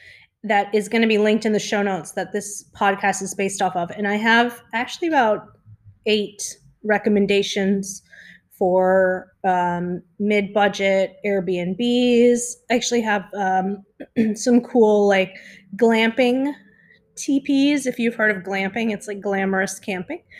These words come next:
Uh, it's a, it's pretty popular in a couple parts of Mexico. It's, uh, coming up in Tulum in popularity. Um, I have some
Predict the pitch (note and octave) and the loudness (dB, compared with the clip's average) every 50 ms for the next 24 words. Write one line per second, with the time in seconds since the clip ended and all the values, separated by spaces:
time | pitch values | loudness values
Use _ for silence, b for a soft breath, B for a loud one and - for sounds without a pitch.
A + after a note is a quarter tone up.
0 | B B B B B B B B _ _ - A3 G#3+ G3 G3 F#3+ G3+ G3 - C#4 | B B B B B B B B _ _ 2 4 6 6 6 6 4 2 -2 -6
1 | A#3+ - _ _ A#3 A3+ - - _ _ _ _ _ _ - B3+ C4+ C4+ - - | -8 -8 _ _ -20 -20 -20 -20 _ _ _ _ _ _ -8 -8 -8 -8 -8 -10
2 | - - - - F4+ F4+ F#4+ F4+ E4+ F4 - - - C#4+ C#4+ C#4+ C#4+ C#4+ C4 B3+ | -12 -8 -4 -4 0 2 2 2 2 0 -4 0 2 2 2 2 2 4 6 6
3 | B3 B3 A#3 A3 A3+ - - B3+ B3+ C4+ B3+ B3 - - - - - - A#3 A3+ | 6 6 4 2 0 -2 -2 0 2 2 2 2 0 -8 -18 -8 -2 0 2 2
4 | A#3 A#3 A#3 - - - - A3+ G#3+ G#3 G#3+ G#3 G#3 G3+ - - G#3+ G3+ - G#3+ | 2 0 -4 -12 -14 -8 -4 -4 -4 -2 -2 -4 -4 -4 -6 -12 -10 -6 -4 -2
5 | G3 G3 G3 F3 - - - - - - - _ - G#3 F#3+ G3 F#3+ F#3+ - - | -2 -2 -4 -6 -10 -14 -18 -18 -18 -20 -16 _ -4 -4 -2 -2 -4 -6 -4 -2
6 | - A#3+ A#3 A3+ A3 G#3+ G#3+ A3 - G#3+ G3+ G#3 - - A3 G#3 G3+ G3+ G3+ G#3 | 2 2 4 4 4 4 2 2 0 -2 -2 -2 -4 -2 -2 0 0 0 0 0
7 | G3+ G3 G3 - G3 F#3 - - G3 F#3 F#3+ F#3+ F#3 F#3 F#3 F#3 F3+ G#3 A3 b | -2 -4 -4 -4 -6 -6 -6 -6 -4 -2 0 0 0 0 0 -2 -2 -4 -4 b
8 | b b b b b b b b b b _ - - A3 G#3 G3+ G3 G3 G#3 G3+ | b b b b b b b b b b _ -4 0 0 0 0 0 0 -2 -2
9 | G3 - - - A#3+ B3 A#3+ A#3 A3+ - - B3 A3+ A3+ G#3+ G#3+ G#3 G3+ G3 | -4 -8 -10 -4 0 0 0 0 0 -2 -2 0 0 0 0 0 -2 -2 -4